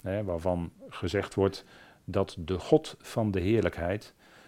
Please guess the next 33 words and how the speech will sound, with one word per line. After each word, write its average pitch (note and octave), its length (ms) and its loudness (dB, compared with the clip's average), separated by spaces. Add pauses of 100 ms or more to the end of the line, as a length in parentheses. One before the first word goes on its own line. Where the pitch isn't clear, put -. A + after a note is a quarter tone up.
(100)
verscheen A#2+ 680 4
aan G2+ 260 -2
Abraham F#2+ 600 2
en F2+ 220 -2
riep A#2 180 2
hem G2 120 2
in F2 220 -2
Ur G#2+ 180 0
der F#2 220 -2
Galdeën. F#2 600 -4
De - 100 -10
God - 340 -2
der F#2+ 160 4
heerlijkheid, F2+ 600 4
dus F2 140 -4
het F#2+ 80 -8
wordt F#2+ 160 2
het F2+ 100 -4
woord F#2+ 180 0
heerlijkheid G#2+ 480 6
gebruikt. F2 400 -2 (320)
Dus - 240 -4
Abraham B2 420 4
heeft G#2+ 380 0 (840)
toen C#3 460 10 (760)
waarschijnlijk C3 640 4
iets E3+ 200 4
gezien B2 440 6
van A#2+ 180 2
die G#2 120 2
heerlijkheid B2+ 480 4
van F#2 140 -4
God. - 360 2